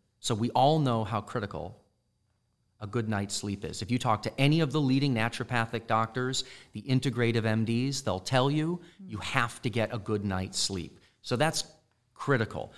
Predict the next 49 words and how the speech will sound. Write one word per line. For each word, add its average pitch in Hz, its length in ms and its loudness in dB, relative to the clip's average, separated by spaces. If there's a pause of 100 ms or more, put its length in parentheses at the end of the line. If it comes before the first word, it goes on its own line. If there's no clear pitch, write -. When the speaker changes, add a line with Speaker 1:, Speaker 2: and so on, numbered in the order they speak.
(360)
Speaker 1:
That 135 140 2
used 160 300 2
to 139 80 2
not 139 520 0
seem 147 340 2
like 113 200 0
a 113 40 -2
real 113 200 -2
juicy 117 440 -2
health 113 380 -4
claim, 147 480 -4 (180)
Speaker 2:
Right. 190 340 -2 (120)
Speaker 1:
being 139 180 6
able 135 220 6
to 120 80 2
give 120 180 4
you 117 120 2
a 104 40 0
good 117 180 0
night's 113 280 0
sleep 127 420 -2
in 110 80 0
a 98 60 0
healthy 113 340 -2
way, 113 220 0
but 117 180 -2
this 123 220 0
really 107 200 0
ends 98 280 -2
up 92 120 -8
being 95 320 -4
a 104 80 -6
huge 110 520 -2
health 80 260 -6
claim. - 400 -14 (100)
Speaker 2:
Hmm. 226 100 -16 (200)
Speaker 1:
And 123 140 2
then 127 100 4
finally, 120 720 0 (460)
self-reported 139 1200 2 (200)
enhanced 123 580 0
quality 110 460 2
of 95 120 -6
life. 87 440 -6
So - 180 0
this 165 160 0
is 196 100 -2
all 180 200 2
considered 110 680 0